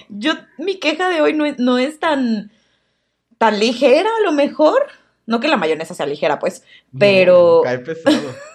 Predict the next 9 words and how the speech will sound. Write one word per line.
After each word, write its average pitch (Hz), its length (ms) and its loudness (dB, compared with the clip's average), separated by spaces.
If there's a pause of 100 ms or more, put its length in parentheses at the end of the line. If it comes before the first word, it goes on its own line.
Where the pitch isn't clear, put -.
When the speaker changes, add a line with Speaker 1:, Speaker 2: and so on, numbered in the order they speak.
Speaker 1:
<laughs> - 260 -2 (1000)
Pero, 254 440 4 (280)
o 269 160 0
sea, 233 340 -2 (360)
voy 359 160 0
a 466 100 4
repetir 247 380 -4
mi 262 160 -4
queja, 180 520 -8